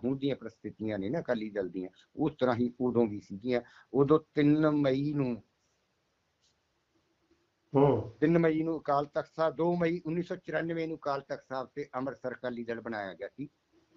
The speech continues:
Speaker 1: ਤੇ ਉਸ ਤੋਂ ਬਾਅਦ ਸਤਾਈ ਸਤੰਬਰ ਨੂੰ ਬਾਦਲ ਦਲ ਅਤੇ ਅੰਮ੍ਰਿਤਸਰ ਅਕਾਲੀ ਦਲ ਵੀ ਇਹਨਾਂ ਚੋਣਾਂ ਮੈਦਾਨ ਦੇ ਵਿੱਚ ਇੱਕ ਦੂਸਰੇ ਦੇ ਸਾਹਮਣੇ ਹੋਏ ਸੀ।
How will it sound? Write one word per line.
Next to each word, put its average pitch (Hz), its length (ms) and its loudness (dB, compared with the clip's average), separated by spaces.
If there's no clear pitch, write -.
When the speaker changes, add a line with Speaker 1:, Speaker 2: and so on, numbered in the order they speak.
Speaker 1:
ਤੇ 143 260 -2
ਉਸ 151 180 -4
ਤੋਂ 156 100 0
ਬਾਅਦ 147 180 4
ਸਤਾਈ 147 300 -2
ਸਤੰਬਰ 135 380 -4
ਨੂੰ 123 200 -4
ਬਾਦਲ 113 300 -2
ਦਲ 147 220 2
ਅਤੇ 110 380 -8
ਅੰਮ੍ਰਿਤਸਰ 113 380 0
ਅਕਾਲੀ 98 320 -8
ਦਲ 92 260 -4
ਵੀ 110 140 -6
ਇਹਨਾਂ 123 260 4
ਚੋਣਾਂ 98 340 -4
ਮੈਦਾਨ 90 340 -4
ਦੇ 98 160 -2
ਵਿੱਚ - 240 -14
ਇੱਕ - 160 -6
ਦੂਸਰੇ 95 360 -4
ਦੇ 92 220 -4
ਸਾਹਮਣੇ 151 420 8
ਹੋਏ 101 140 -6
ਸੀ। 131 220 -8